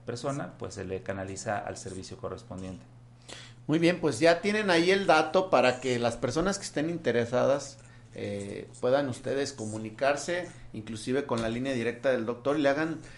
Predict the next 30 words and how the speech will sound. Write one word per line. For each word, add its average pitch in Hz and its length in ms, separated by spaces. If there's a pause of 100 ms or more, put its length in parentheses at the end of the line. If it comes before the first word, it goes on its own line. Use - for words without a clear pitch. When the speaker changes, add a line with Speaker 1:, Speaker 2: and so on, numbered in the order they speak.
(140)
Speaker 2:
llegar 127 360
todas 185 220
sus 160 200
inquietudes, 143 680
preguntas, 165 680
o 127 40
muchas 131 320
de 156 80
las 120 180
veces, 139 500 (440)
eh, 113 520 (280)
pues 120 120
tenemos 143 440
este 156 200
temor, 131 440
como 123 180
bien 123 220
se, 131 280
se, 98 440
se 104 180
planteó 107 560
al 131 160
inicio, 139 680 (380)
o 110 140
tenemos 131 720
esta 143 400
pena 170 360
de, 120 260
de 113 340
llegar, 120 720